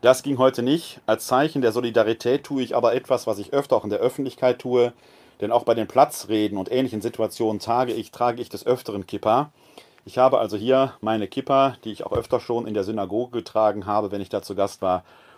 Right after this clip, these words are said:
Und die werde ich heute als Zeichen der Solidarität mit dem jüdischen Volk, als Zeichen der Trauer mit den ermordeten Juden, die von Deutschen im Dritten Reich ihr Leben lassen mussten, dort getötet wurden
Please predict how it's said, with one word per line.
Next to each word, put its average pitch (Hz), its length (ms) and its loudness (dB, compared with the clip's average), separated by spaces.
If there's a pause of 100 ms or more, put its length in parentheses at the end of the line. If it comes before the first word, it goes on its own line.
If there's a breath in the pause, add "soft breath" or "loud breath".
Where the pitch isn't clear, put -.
Und 92 100 -12
die 92 140 -8
werde 120 260 2
ich - 180 -8
heute 123 520 2 (320 soft breath)
als 90 160 -6
Zeichen 120 260 -2
der 104 100 -2
Solidarität 107 1080 -2
mit 101 160 -10
dem 98 160 -6
jüdischen 123 400 -6
Volk, 107 500 0 (340 soft breath)
als - 260 -4
Zeichen 127 360 0
der 107 180 -2
Trauer 98 540 2 (320)
mit 107 160 -8
den 107 80 -4
ermordeten 113 760 0
Juden, 139 580 -4 (540 soft breath)
die 104 80 -8
von 104 180 -4
Deutschen 117 640 -2 (160)
im 117 180 -4
Dritten 120 260 -4
Reich 110 640 -2
ihr 110 140 -4
Leben 120 500 -2 (1300)
lassen 117 320 0
mussten, 127 560 -4
dort 113 340 2
getötet 127 480 -2
wurden 113 420 2